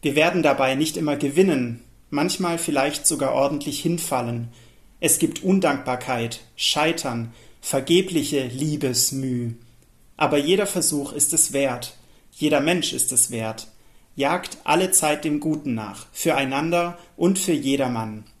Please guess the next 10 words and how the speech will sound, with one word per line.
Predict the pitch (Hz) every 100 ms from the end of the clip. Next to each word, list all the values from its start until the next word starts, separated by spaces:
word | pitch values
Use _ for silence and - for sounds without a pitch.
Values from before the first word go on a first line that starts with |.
| _ _ _ _ - _ - - - -
Und | 147
am | 139
Ende, | 151 165 190 190 190 - _ - -
da | 160
geht | 160 160
es | 185
nicht | 165 156 -
mehr | 143
ums | 135 127 -
Gewinnen. | 131 123 123 117 110